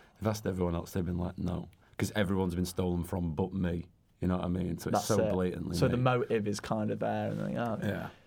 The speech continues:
Speaker 2: So when, when this guy said it to you, what, what was your reaction?
Speaker 1: Well, like, "You fucking bellend.
Speaker 2: Yeah.
Speaker 1: Do you understand this shit I took from that?"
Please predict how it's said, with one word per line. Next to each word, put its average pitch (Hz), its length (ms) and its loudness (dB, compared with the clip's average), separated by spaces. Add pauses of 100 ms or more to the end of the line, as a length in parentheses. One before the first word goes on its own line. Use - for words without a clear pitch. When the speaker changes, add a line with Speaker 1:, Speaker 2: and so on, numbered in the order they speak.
Speaker 2:
So 165 200 4
when, 180 360 4
when 196 160 6
this 185 140 0
guy 160 180 2
said 151 400 0 (340)
it - 180 -2
to - 80 0
you, 110 80 2
what, 131 140 2
what 143 140 6
was 139 100 -2
your 139 100 2
reaction? 131 400 0
Speaker 1:
Well, 156 80 4
like, 160 240 2
"You 175 120 6
fucking 185 840 4
bellend. 123 640 4
Speaker 2:
Yeah. 139 240 6
Speaker 1:
Do 151 60 4
you - 20 6
understand 156 480 2
this 143 100 2
shit - 240 0
I 135 120 0
took 131 240 -4
from 123 220 2
that?" 107 180 0